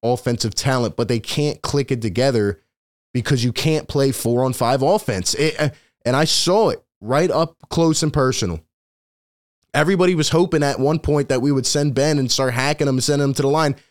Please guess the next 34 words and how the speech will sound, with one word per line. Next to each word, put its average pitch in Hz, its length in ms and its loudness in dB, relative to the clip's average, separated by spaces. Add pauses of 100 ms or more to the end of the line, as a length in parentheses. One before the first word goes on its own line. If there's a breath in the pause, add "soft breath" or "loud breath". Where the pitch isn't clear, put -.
(140 soft breath)
We 196 160 2
didn't 233 140 2
even 220 120 2
have 214 200 0
to 185 100 2
do 214 260 4
that. 220 320 0 (500)
We 175 140 0
didn't 233 140 2
even 208 180 0
have 190 300 -2
to 190 100 2
do 170 280 2
that 147 300 2 (160)
because 151 360 2
the 147 120 0
Sixers 175 400 0
dominated 139 540 2
that 120 200 0
much. 110 400 -2 (720)
And 120 120 0
if 127 100 -4
it 196 120 4
was 220 180 0
the 156 140 2
other 170 200 4
way 156 220 4
around, 123 540 0 (120)
they 143 160 2
would 160 180 2
not 139 300 0
let 139 240 -2
this 135 220 0
go. 120 380 0